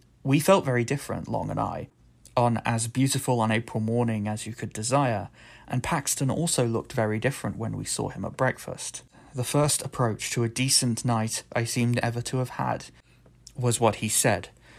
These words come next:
but he was going to do what we had settled on,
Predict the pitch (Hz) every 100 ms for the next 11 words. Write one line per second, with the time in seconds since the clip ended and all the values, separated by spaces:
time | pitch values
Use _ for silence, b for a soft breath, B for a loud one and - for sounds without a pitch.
0 | B - 110 - - 131 123 117 143 156
1 | 139 - 110 101 104 107 139 113 107 -
2 | 123 113 101 95 -